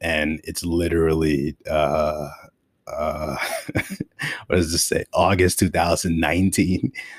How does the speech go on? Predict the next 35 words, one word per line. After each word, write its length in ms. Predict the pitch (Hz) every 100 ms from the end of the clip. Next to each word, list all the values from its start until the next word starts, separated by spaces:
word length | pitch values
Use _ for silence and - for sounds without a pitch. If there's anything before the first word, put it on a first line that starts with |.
| -
So 140 | - 101
I've 100 | 113
been 100 | 123
sitting 280 | - -
on 140 | 107 107
this 140 | 101
for 460 | - 87 82 78 76 _ _ _ _ _ -
a 80 |
while, 480 | 82 80 80 - 98 - _ _ -
uh, 220 | 85 78 -
over 280 | 107 92
a 60 | 92
year, 260 | 78 76 69
obviously. 640 | 76 73 82 - 85 76 - - -
And 120 | - 87
I 20 |
mean, 160 | 85
it 60 | 85
just 160 | 92 90
goes 200 | 95 -
to, 80 | -
goes 380 | 92 98 98
to 80 | -
show 520 | - - 82 78 76 - _ _
the 200 | - 82
planning 420 | - - 98 92 90
is, 120 | 82
is, 160 | 82 78
is, 220 | 85 82
is 180 | 95 -
not 180 | 92 76
my 60 |
best 180 | 78 78
strategy, 440 | - - - - - _ _
but 440 | 92 92 165 -